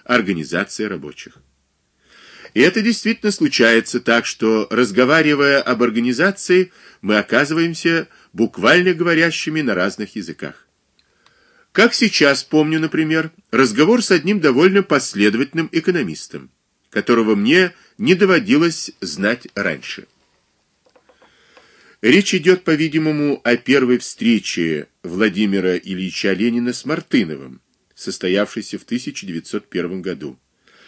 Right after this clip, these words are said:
Мартынов в своих воспоминаниях дает описание этой встречи. Смотри, Мартынов, «Великий пролетарский вождь,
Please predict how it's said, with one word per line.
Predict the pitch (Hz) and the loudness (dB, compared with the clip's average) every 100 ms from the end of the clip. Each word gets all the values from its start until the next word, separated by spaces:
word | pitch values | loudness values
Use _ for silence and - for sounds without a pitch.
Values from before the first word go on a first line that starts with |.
| - - | -20 -4
Мартынов | 185 135 - 170 214 214 | 2 2 2 0 2 0
в | - | -4
своих | - 113 113 - | -4 0 0 0
воспоминаниях | 98 - 90 85 90 175 185 170 | -6 -6 -8 -4 0 0 -2 -2
дает | 107 117 127 | 0 0 -2
описание | 139 160 - 95 82 80 | -6 -8 -6 -4 -4 -6
этой | - 87 76 | -10 -12 -12
встречи. | - - 73 - - - _ _ _ _ _ | -16 -16 -16 -16 -18 -20 _ _ _ _ _
Смотри, | - 98 104 | -10 -8 -4
Мартынов, | 95 85 - 127 180 180 _ _ _ _ _ _ | -4 -6 -4 -2 -2 -6 _ _ _ _ _ _
«Великий | 82 113 147 208 202 | -2 2 4 2 0
пролетарский | 185 120 104 - 139 - - 143 | -2 0 0 0 0 -2 -10 -10
вождь, | 76 80 - - - | -6 -8 -10 -18 -20